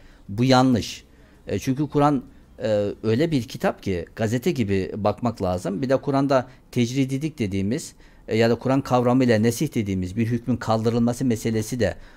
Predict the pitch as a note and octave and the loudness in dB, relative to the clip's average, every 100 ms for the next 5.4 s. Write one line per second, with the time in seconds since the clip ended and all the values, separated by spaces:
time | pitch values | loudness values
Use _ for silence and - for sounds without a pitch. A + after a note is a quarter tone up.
0 | - - A#2 A#2+ C3 C#3+ F#3 - E3 C3+ | -10 -2 0 2 0 0 -2 -6 -10 -4
1 | C3+ - C#3 D#3 D3 A#2 A#2 D3+ - - | -4 -4 -4 -4 -2 -2 -2 -4 -8 -6
2 | B2+ G#2+ F2 C2 - - - - - - | -4 -4 -6 -10 -12 -12 -12 -20 -20 -20
3 | - B2 D#3 E3 E3+ - E3+ C#3+ G2+ F2+ | -6 2 4 4 2 -2 0 0 -2 -4
4 | G2+ G2+ - G#2 G2+ F#2 F2+ C3+ B2+ A#2 | -6 -6 -6 -6 -2 -2 -2 -4 -6 -2
5 | A2 - F#2 F2 | -2 0 -4 -4